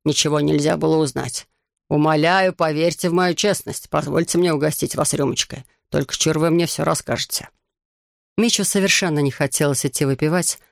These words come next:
для этого было еще рано. Но даже если бы час был урочный, он не принял бы приглашение. Но к его величайшей растерянности Вернер не выказывал ни малейшего побуждения уйти.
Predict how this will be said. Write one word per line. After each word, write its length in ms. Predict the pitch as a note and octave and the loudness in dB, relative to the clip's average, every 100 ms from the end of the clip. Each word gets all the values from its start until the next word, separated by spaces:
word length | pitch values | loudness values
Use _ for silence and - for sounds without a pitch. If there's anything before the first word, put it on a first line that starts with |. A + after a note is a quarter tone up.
| _ | _
для 140 | F#3 | 0
этого 200 | F3 D#3+ | 2 0
было 160 | D#3 D#3+ | 0 2
еще 240 | D#3 - | 2 2
рано. 340 | D#3 F3+ C3+ C3 _ _ _ _ | 2 2 0 -6 _ _ _ _
Но 80 | F#3+ | 0
даже 260 | F#3 A#3+ G#3+ | 2 2 2
если 140 | G3 | 0
бы 160 | F#3 G3 | 0 2
час 320 | - G3+ D#3+ | 2 0 0
был 180 | D#3 D#3+ | 0 0
урочный, 520 | D#3+ D#3+ D#3+ - F#3 | 2 2 2 2 0
он 160 | - E3+ | 2 2
не 100 | F3 | 2
принял 320 | G3 F#3 D3 | 2 2 2
бы 100 | B2+ | -2
приглашение. 760 | C3+ C#3 C#3 D3 - C3 C#3 C#3+ _ _ _ _ _ | -2 0 0 0 0 -2 -4 -6 _ _ _ _ _
Но 100 | G#3 | -2
к 80 | G#3+ | 0
его 260 | A3+ A3+ B3+ | 0 2 2
величайшей 600 | A3+ G#3 - A3 G#3 F#3 | 2 2 2 2 2 2
растерянности 760 | F3+ - A3+ G3+ F#3 E3+ - | 0 0 2 2 2 2 0
Вернер 520 | F3+ E3 F#3+ F3 E3+ - - _ _ _ _ | 2 2 2 2 0 -4 -16 _ _ _ _
не 100 | F#3+ | 2
выказывал 520 | F#3+ - A3 F3+ F3+ | 2 2 0 2 2
ни 100 | F3+ | 4
малейшего 460 | F3+ F3 G#3 - G3 | 2 2 2 2 0
побуждения 580 | G3 F3+ F#3 F#3+ F#3 | 0 0 0 2 2
уйти. 400 | F#3 F#3 - C#3 | 2 0 -4 -4